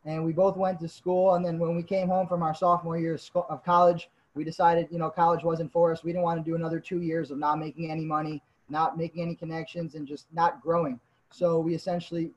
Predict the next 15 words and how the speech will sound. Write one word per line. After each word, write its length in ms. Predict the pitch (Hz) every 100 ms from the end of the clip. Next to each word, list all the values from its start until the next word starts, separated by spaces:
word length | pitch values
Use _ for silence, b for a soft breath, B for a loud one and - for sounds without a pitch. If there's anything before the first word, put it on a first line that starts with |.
| 127
dropped 320 | 180 170 170
out 120 | 180 165
of 80 |
school, 520 | - 190 190 190 180 - _ _
um, 380 | 143 147 143 139 160
moved 320 | 156 165 170
out 160 | 170 160
of 60 |
our 180 | 147 143
home, 300 | 165 180 175
and 140 | 151
started 300 | - 165 165 156
our 80 |
business 360 | 147 160 147 147
together. 580 | - 139 165 180 196